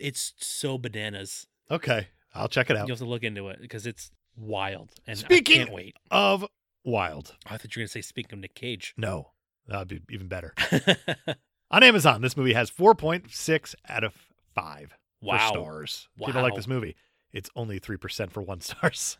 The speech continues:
Speaker 1: Those people should go over to Rotten Tomatoes and score it over there.
Speaker 2: Yeah, well, they didn't. They definitely didn't.
Speaker 1: <laughs>
Speaker 2: Uh, there's not a lot on this one. But from January third, twenty nineteen, for one star reviews,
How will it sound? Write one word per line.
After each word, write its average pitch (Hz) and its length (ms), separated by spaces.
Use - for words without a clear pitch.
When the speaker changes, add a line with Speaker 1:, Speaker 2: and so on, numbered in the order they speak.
Speaker 1:
Those 165 160
people 247 240
should 139 260
go 139 240
over 135 240
to 127 280
Rotten 127 240
Tomatoes 151 400
and 113 100
score 127 200
it 123 40
over 110 140
there. 156 360
Speaker 2:
Yeah, 202 280
well, 165 200
they 160 140
didn't. 127 300
They 143 140
definitely 120 380
didn't. 104 320
Speaker 1:
<laughs> - 40
Speaker 2:
Uh, 135 300
there's 127 200
not 120 180
a - 20
lot 104 180
on 87 80
this 92 180
one. 87 180
But 180 280
from 262 240
January 214 400
third, 196 280
twenty 175 180
nineteen, 175 380
for 127 100
one 123 160
star 123 180
reviews, 262 500